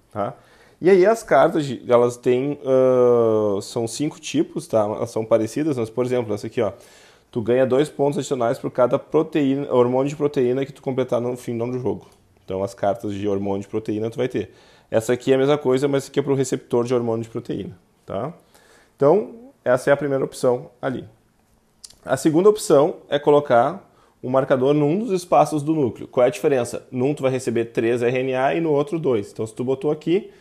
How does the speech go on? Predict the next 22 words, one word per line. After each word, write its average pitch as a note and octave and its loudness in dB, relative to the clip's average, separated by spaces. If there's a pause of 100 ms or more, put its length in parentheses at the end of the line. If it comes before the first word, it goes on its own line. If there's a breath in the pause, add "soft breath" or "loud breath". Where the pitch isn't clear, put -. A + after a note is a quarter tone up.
(220 loud breath)
tu F3+ -6
vai F#3 4
lá A#2+ 4
do B2 -2
estoque C#3 0
e C#3+ -4
pega C#3 2 (720)
três A#2+ 2
R B2+ -2
N B2 -2
Azinhos A2 -4 (320)
pra B2+ -2
ti. - -10 (400)
E A2 -8
bota G2 0
na G#2 -4
tua G#2 -6
reserva G#2+ -4
aqui. - -12 (1400 soft breath)
Outro F#3 4
espaço, C3 4
ah, C#3 6